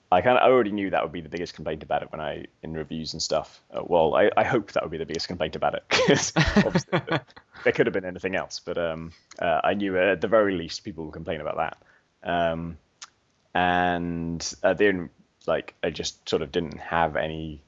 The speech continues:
Speaker 1: more levels in me. I kind of, I'd run out of ideas, I'd run out of time, I'd run out of everything. And it also felt like a nat-,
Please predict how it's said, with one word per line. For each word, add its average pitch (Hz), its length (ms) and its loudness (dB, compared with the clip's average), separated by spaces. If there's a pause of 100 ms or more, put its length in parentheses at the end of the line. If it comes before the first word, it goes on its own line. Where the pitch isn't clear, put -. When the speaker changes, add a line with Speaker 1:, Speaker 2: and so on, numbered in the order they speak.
(180)
Speaker 1:
more 85 260 -2
levels 80 440 -2
in 85 220 -4
me. 80 200 -4
I 78 60 0
kind 78 160 -4
of, 76 240 -2
I'd 80 140 0
run 80 100 4
out 73 140 4
of 73 60 0
ideas, 82 480 4
I'd 80 120 -6
run 80 100 0
out 60 120 -2
of - 60 -8
time, 85 440 0
I'd 78 80 -2
run 78 120 -2
out 69 120 -2
of 73 180 -10 (440)
everything. 76 480 -2 (180)
And 80 180 0
it 80 80 6
also 101 220 2
felt 76 160 2
like 62 140 0
a 85 40 -4
nat-, 80 160 -4